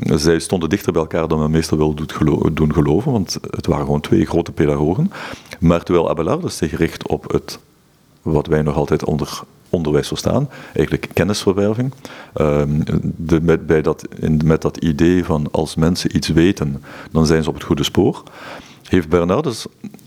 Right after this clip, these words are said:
is er altijd van uitgegaan dat dat niet voldoende is. Hij heeft een, op een van zijn traktaten schrijft hij heel nadrukkelijk van: "Het is niet genoeg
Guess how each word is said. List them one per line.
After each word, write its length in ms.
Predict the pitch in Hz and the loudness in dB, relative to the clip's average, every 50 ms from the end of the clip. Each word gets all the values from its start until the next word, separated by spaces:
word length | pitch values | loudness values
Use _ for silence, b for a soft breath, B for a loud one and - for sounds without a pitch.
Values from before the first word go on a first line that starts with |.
| - - - - - - - - - - - - - | -20 -20 -20 -20 -20 -20 -20 -20 -20 -20 -20 -8 -2
is 140 | - 92 87 | 0 2 4
er 140 | 90 90 101 | 4 4 4
altijd 280 | - 127 - 147 - | 2 0 0 -4 -4
van 120 | - - 98 | -4 -2 -2
uitgegaan 360 | 98 - - - 95 101 90 | -2 -2 -2 -2 0 0 0
dat 120 | 80 80 | 0 0
dat 160 | - 85 - - | 0 -2 -2 -2
niet 120 | 82 - | -2 0
voldoende 360 | - - 73 78 71 71 71 | 0 0 2 2 0 0 -2
is. 240 | 67 - - - - _ _ _ - - | -6 -8 -10 -14 -18 _ _ _ -8 -2
Hij 160 | - 85 87 | 2 2 2
heeft 440 | 85 82 90 98 101 - - - - | 4 2 2 0 0 -2 -6 -4 -2
een, 300 | 87 80 78 76 78 71 - | 0 2 2 2 0 0 0
op 180 | - - - - | -2 -2 0 2
een 120 | 90 90 | 2 2
van 120 | 90 90 78 | 2 2 2
zijn 120 | 78 76 | 2 0
traktaten 520 | - - - - - 98 107 135 - 143 - | 0 -2 -4 -2 0 0 0 0 0 -2 -4
schrijft 380 | - - - 90 101 110 - | -2 0 0 0 0 0 0
hij 100 | - 107 | -2 0
heel 180 | 82 80 92 117 | 2 2 2 2
nadrukkelijk 540 | 127 110 92 90 101 - - 110 107 - B B B B B B B B B - | 2 2 2 2 2 2 0 0 -2 -4 B B B B B B B B B -4
van: 260 | 76 - 90 78 73 | 0 0 0 0 0
"Het 140 | 80 82 - | -2 -2 -2
is 100 | 82 - | 0 2
niet 220 | - 135 - - | 0 0 0 0
genoeg 460 | - - 92 98 135 - - - - | 0 2 4 4 2 2 0 -6 -12